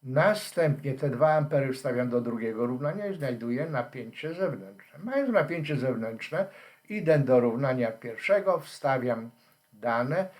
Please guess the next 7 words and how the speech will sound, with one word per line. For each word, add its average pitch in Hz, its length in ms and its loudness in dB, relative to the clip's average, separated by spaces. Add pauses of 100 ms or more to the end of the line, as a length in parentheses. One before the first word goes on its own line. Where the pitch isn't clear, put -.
(320)
i 147 320 2 (280)
przypominam, 151 1040 0
że 123 420 -2 (300)
farad 120 840 -2 (680)
z - 100 -20
definicji 143 800 2
pojemności 117 1160 -4